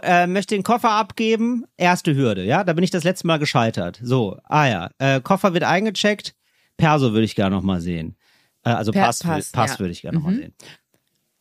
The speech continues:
Speaker 1: Äh, ja, hier, und dann ha-, kommst du da mit diesem Lappen, du fühlst dich auch, du fühlst dich schon wie ein Fälscher, ne?
Speaker 2: <laughs>
Speaker 1: Also wirklich so, dann kommst du da mit diesem Lappen an, mit diesem Stück Papier, das irgendwie nicht so geil aussieht, aber hat halt immerhin diesen, diesen Sticker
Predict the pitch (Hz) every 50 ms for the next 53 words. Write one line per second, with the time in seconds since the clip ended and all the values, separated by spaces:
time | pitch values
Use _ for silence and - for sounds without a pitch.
0 | _ _ - 156 160 156 156 156 156 160 170 196 226 247 262 262 247 240 175 180
1 | 214 233 233 240 240 226 - - 202 190 202 202 196 190 202 196 - 254 277 -
2 | - - - 254 233 233 247 226 - 247 240 269 220 233 240 262 294 - 208 208
3 | 196 208 190 - 226 262 302 - - 233 220 220 208 185 208 - 202 190 196 -
4 | - 302 311 - 330 277 202 175 160 170 165 151 - - 135 131 139 - - 135
5 | 107 135 123 - _ - 240 208 240 269 - - 208 - - - 320 214 233 240
6 | 330 320 - - 220 196 208 - - - - - - 196 190 - 220 226 220 -
7 | 233 233 220 208 190 190 202 202 196 214 226 - 220 220 208 220 220 214 202 185
8 | 202 220 208 185 - - 247 247 - - 214 185 - - - 226 233 240 240 240
9 | 220 196 - 190 185 - 185 208 190 202 202 214 202 - - 208 185 196 185 170
10 | 139 196 220 - 220 185 175 170 180 180 170 190 170 170 196 202 196 190 185 185
11 | 175 165 175 175 165 151 - 175 170 165 165 - - - 220 220 226 226 233 233